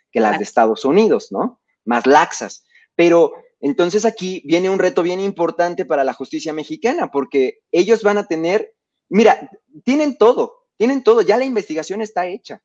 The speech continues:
Speaker 1: Ya tienen todos los datos, ya únicamente ellos tendrían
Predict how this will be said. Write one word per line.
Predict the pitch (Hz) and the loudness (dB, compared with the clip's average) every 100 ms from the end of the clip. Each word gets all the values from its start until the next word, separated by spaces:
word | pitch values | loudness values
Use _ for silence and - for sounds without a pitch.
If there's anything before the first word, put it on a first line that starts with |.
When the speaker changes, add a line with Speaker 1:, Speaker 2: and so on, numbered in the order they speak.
| _ - - _ _ _ - | _ -20 -20 _ _ _ -4
Speaker 1:
Ya | 202 | -2
tienen | 220 240 240 | 0 -2 0
todos | 220 233 214 | 2 4 2
los | 156 | 0
datos, | 131 190 - 120 - _ | 0 -2 -2 -10 -12 _
ya | 135 202 | -2 2
únicamente | 226 247 233 185 196 202 | 2 0 -2 -4 -2 0
ellos | 196 202 196 _ - | 2 2 -2 _ -8
tendrían | 151 160 175 185 - | -4 0 -2 -2 -10